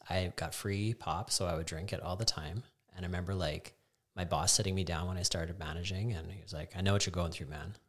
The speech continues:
I'm like, "What?" He's like, "You know, you're not serving anymore. You're not walking around as much. You're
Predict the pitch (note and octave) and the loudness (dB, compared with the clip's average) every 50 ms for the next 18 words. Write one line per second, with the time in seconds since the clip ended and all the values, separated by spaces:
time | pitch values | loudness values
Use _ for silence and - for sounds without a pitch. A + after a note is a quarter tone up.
0 | _ _ _ _ - F#2+ D#2 D2+ - - _ _ _ _ _ _ _ _ _ - | _ _ _ _ -20 -20 -20 -20 -20 -20 _ _ _ _ _ _ _ _ _ -2
1 | - A#2+ D3+ - - - _ _ _ _ _ _ - G#2+ - - - - E3 F3 | -2 -2 -2 -2 -6 -20 _ _ _ _ _ _ -20 -18 -16 -8 -2 2 2 4
2 | E3 D#3+ D#3 D#3 D#3 D3+ D3+ - - - _ _ - _ - - D3 - - - | 6 6 6 6 6 4 2 0 -4 -20 _ _ -12 _ -2 0 6 6 8 10
3 | B2 B2 B2+ B2+ B2+ B2+ B2 B2 B2 B2 A#2+ A#2+ A#2 A#2+ A#2+ A#2+ A#2 G#2 G#2 - | 10 10 8 8 8 8 8 8 8 8 8 6 8 8 8 6 6 6 4 4
4 | G#2 - - - - - A2 A2+ A#2 A#2 A#2 A2+ - A#2+ A2+ G#2+ A2+ A#2+ A#2 A2+ | 2 0 -6 -12 -8 -2 -2 0 2 2 2 2 2 2 4 6 6 6 4 4
5 | - A#2 A#2 A#2 A#2 A#2+ A#2+ B2+ - - B2+ C3 B2+ | 4 4 4 6 6 6 4 4 2 0 0 0 0